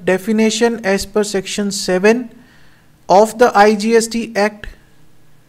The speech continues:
right, interstate supply of goods and services।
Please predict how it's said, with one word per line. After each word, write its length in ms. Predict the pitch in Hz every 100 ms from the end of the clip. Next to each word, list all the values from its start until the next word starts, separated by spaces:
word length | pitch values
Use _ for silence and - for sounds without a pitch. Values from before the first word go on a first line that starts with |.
| _ _ _ _ _ _ - - - _ _ - -
right, 340 | 190 214 220 - -
interstate 920 | 196 202 208 247 240 - 220 226 220 202
supply 500 | 196 185 185 208 214 180
of 200 | 190 202 196 170
goods 320 | 190 196 - -
and 260 | 175 180 180
services। 840 | - 160 156 151 160 202 - -